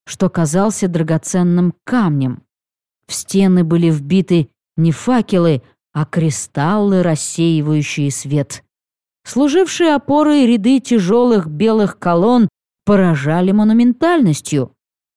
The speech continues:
а у центральной стены располагалась статуя богини Ришлун и пустая чаша. "Один из её храмов", —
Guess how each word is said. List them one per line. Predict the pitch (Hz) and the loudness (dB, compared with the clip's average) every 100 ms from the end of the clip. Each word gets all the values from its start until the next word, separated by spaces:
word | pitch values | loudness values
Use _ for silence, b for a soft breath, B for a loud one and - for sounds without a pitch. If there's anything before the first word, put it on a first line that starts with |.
| _ | _
а | 143 143 | -2 -2
у | |
центральной | 147 165 160 156 175 175 165 160 | -2 -2 -2 0 0 2 2 0
стены | - 165 160 196 202 | -2 -2 0 2 0
располагалась | 185 - 160 156 156 175 175 - - _ _ | -2 -4 -2 -2 0 0 0 -2 -12 _ _
статуя | - - - 185 185 190 180 | -14 -6 0 0 0 0 0
богини | 160 156 147 180 175 165 | 0 -2 0 0 2 2
Ришлун | 151 135 - 143 233 233 - _ _ _ | 0 -4 -6 -2 2 2 0 _ _ _
и | 151 | -6
пустая | 160 156 - 156 151 | -4 -6 -4 -2 -2
чаша. | 143 - 135 - 135 135 _ _ _ _ _ _ _ | -4 -6 -6 -6 -8 -8 _ _ _ _ _ _ _
"Один | 202 226 220 285 | -2 0 2 2
из | 320 277 | 2 2
её | 320 311 320 | 2 2 0
храмов", — | 311 285 254 262 269 | 0 2 2 2 -2